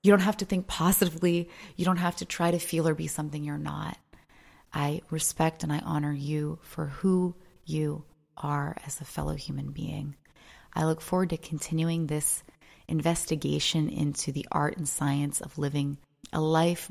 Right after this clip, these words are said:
beyond imagination, a life better than we could have ever thought. And that doesn't occur from willpowering ourselves or being disciplined or trying to force ourselves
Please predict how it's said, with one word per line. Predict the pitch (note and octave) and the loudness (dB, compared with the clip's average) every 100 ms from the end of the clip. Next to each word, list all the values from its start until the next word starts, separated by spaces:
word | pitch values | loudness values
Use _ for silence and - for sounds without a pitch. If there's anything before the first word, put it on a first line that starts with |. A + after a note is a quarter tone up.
| - | -6
beyond | D3+ D3 D3+ D3 | 0 2 2 2
imagination, | C#3+ D3 C#3+ - D#3 - E3 | -2 -2 -4 -2 -2 -2 -2
a | D3+ | 0
life | D3 D3 - | 0 0 -2
better | D#3 D#3 | -2 -2
than | C#3+ D3 | -2 -2
we | D3+ D3+ - | -2 -6 -10
could | - | -8
have | D3+ | -6
ever | - - - | -6 -8 -8
thought. | - C3+ C3 C3+ - - _ - - - - - - | -8 -4 -4 -6 -10 -20 _ -20 -20 -20 -20 -14 -2
And | D3 C#3+ | 0 2
that | C#3+ - | 0 0
doesn't | D#3+ D#3+ E3+ E3+ - - | 0 2 0 -4 -8 -10
occur | D3+ - D#3+ D3+ D3+ | -10 -2 0 2 0
from | - D3 C#3+ | -2 -2 -2
willpowering | C#3 D#3 D#3 - C#3 C3+ C3+ | 0 0 2 2 2 0 -2
ourselves | C3 - D3+ C#3+ C#3+ | -2 0 0 -2 -2
or | D3+ | -2
being | D3 C#3+ C3+ | 0 -2 -2
disciplined | D3 - - D3 D3 | -2 -4 -4 -2 -2
or | |
trying | - D3 | -2 -4
to | |
force | C#3 - D#3+ F3 F3 | -4 -4 0 0 -2
ourselves | - - - - - | -4 -4 -4 -4 -6